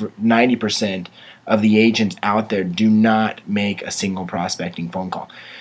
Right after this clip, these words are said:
So if you're gonna hire an agent, make sure you're hiring an agent that is making dials, making contacts, whether it's door knocking, calling people, whatever, but make sure he's being proactive. And I just wanna show you guys how this works.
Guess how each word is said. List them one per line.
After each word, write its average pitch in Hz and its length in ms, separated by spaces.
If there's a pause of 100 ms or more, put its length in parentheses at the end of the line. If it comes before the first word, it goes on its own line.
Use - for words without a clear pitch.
(180)
So 131 460
if 127 120
you're 131 100
gonna 180 160
hire 156 240
an 127 80
agent, 113 260
make 123 180
sure 123 220
you're 110 160
hiring 143 560
an 127 60
agent 110 320
that 107 120
is 92 200
making 113 560
dials, 98 480
making 110 340
contacts, 98 580
whether 98 160
it's 90 120
door 117 260
knocking, 104 460
calling 107 400
people, 101 480 (420)
whatever, 104 600 (180)
but 95 140
make 117 180
sure 110 160
he's 107 180
being 95 200
proactive. 95 560
And - 20
I 117 140
just 147 160
wanna 185 120
show 139 200
you 131 80
guys 120 220
how 110 160
this - 200
works. 98 380